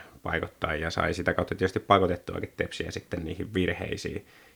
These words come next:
Ja näistä riistoista sitten pystyttiin niitä paikkoja tekemään. Mutta jää oli varmaan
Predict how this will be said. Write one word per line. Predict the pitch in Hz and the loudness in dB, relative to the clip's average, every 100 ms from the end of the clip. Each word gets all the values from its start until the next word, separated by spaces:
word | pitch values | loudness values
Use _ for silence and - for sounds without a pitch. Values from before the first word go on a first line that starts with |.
| - | -2
Ja | |
näistä | 85 85 - | 0 2 2
riistoista | 87 90 87 - - - | 4 4 2 -2 -4 -6
sitten | - - - - | -12 -12 -12 -8
pystyttiin | - - - - | -8 -10 -10 -6
niitä | - - | -4 -6
paikkoja | - 78 - - - | -8 -12 -10 -10 -10
tekemään. | - - - - - _ _ - - - - - - - _ _ | -8 -12 -12 -14 -18 _ _ -20 -20 -20 -20 -20 -20 -20 _ _
Mutta | - - 92 - | -8 2 2 6
jää | 92 110 110 90 | 12 12 12 12
oli | 92 87 | 10 10
varmaan | 95 92 87 87 82 | 10 10 8 6 4